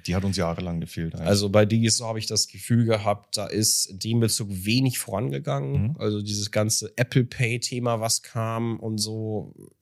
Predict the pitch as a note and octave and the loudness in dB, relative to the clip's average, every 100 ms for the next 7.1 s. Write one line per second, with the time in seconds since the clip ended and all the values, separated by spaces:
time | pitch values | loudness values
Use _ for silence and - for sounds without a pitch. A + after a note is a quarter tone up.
0 | - G#2 G2 F#2 - - A#2 G#2+ - - | -14 -8 -6 -6 -8 -2 0 0 -2 -2
1 | A2 - A2 - G2+ C#3 - - F#2 - | -2 -4 -6 -8 -6 -2 0 -2 -6 -8
2 | F#2+ - - A#2+ - F2+ D#2+ C#2+ G2+ - | -10 -8 0 0 0 -6 -14 -14 -16 -4
3 | G2 A2+ - _ - _ - G2+ G2 - | -2 -2 -4 _ -20 _ 0 2 2 2
4 | G2+ G2+ - _ _ - G2 A2 G2 A#1+ | 0 0 -6 _ _ -6 2 4 4 0
5 | - C#2 - - _ _ E2+ - - F2 | -8 -12 -12 -14 _ _ -4 -2 -2 -2
6 | G2 G2+ G2+ E2 D2+ E2+ F2 F#2 - A#2+ | 0 0 -2 -2 -4 -4 -4 -4 -2 -2
7 | D#3 | -4